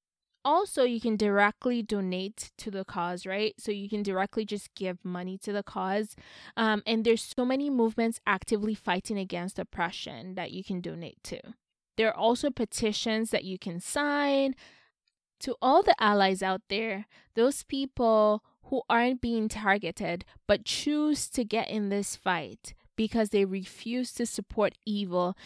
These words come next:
just wanna say thank you. We cannot thank you enough. And to people of color, to Black people, as much as we can, let us continue to develop ourselves so that more of us can be in those positions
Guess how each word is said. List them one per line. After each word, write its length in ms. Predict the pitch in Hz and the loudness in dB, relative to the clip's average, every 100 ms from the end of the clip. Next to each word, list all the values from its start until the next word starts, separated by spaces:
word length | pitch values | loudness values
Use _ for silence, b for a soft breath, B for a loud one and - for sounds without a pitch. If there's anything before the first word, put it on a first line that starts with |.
| B B | B B
just 220 | 349 - | -10 -2
wanna 160 | 359 | 0
say 240 | 302 226 208 | 4 4 4
thank 420 | - 190 190 - | -2 -4 -4 -8
you. 260 | 175 175 202 b - | -10 -8 -10 b -8
We 140 | 226 | -8
cannot 400 | 220 233 240 - | -2 0 0 -2
thank 260 | - 220 214 | -4 -4 -2
you 120 | 220 | -4
enough. 520 | 190 175 165 190 - _ b b b _ | -2 -2 -4 -6 -14 _ b b b _
And 320 | 269 269 254 247 | -2 0 0 -2
to 140 | 269 | -4
people 340 | 277 311 359 | -4 -4 0
of 180 | 370 - | -2 -2
color, 460 | - 220 196 175 175 | -6 0 2 2 -2
to 160 | - | -4
Black 400 | 185 196 233 233 | -6 0 0 0
people, 560 | - 202 - 180 175 185 _ _ _ - | -6 -8 -4 -4 -4 -6 _ _ _ -4
as 200 | 254 226 | -2 0
much 280 | 262 359 | -2 -2
as 160 | 359 330 | -2 -2
we 140 | 233 | -4
can, 600 | 208 - 247 226 185 202 214 _ _ _ - | -6 -4 -2 -2 -2 -4 -8 _ _ _ -4
let 240 | 233 269 | 0 2
us 140 | 381 - | 0 -4
continue 800 | - 247 233 - 247 240 247 247 | -2 -2 -2 -2 0 0 0 0
to 180 | - | -4
develop 720 | 214 190 185 - 196 202 208 - | -6 -2 -4 -2 0 0 -2 -4
ourselves 800 | 190 175 175 - 214 185 170 - | -4 -2 -4 -4 -2 -2 -2 -4
so 200 | 262 254 | 0 2
that 200 | 240 - | 2 -2
more 420 | 208 208 240 320 349 | -6 -4 -2 0 0
of 140 | 240 | 2
us 260 | 202 220 - | 0 0 -4
can 220 | 233 214 | -6 -6
be 220 | 226 262 | -4 -2
in 80 | 262 | 0
those 240 | 233 233 | 0 0
positions 800 | - 226 208 208 - 185 185 190 | -4 -4 -2 -2 -4 -6 -6 -8